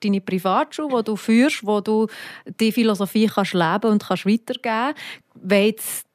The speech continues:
deine Tochter ihr Kind in die Schule schickt, was ratest du? Bist du völlig anti öffentliches Schulsystem? Oder wa-, was hast du da für eine Beziehung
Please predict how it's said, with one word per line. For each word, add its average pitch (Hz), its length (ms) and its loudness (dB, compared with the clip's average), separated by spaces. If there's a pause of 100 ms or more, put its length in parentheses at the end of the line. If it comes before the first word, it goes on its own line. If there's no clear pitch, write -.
deine 220 260 6
Tochter 214 500 -4
ihr 254 100 0
Kind 247 680 4
in - 180 -4
die - 60 -14
Schule 247 220 2
schickt, - 560 -4 (340)
was 202 300 -2 (180)
ratest 214 680 2
du? 190 500 4 (240)
Bist 202 220 0
du 214 80 2
völlig 214 420 2
anti 294 760 2
öffentliches 254 600 -2
Schulsystem? 240 1040 0
Oder 180 360 -4 (120)
wa-, 190 180 -8
was - 240 -8
hast 196 120 -2
du 233 60 0
da 208 120 -2
für 214 100 0
eine 208 100 2
Beziehung 202 500 0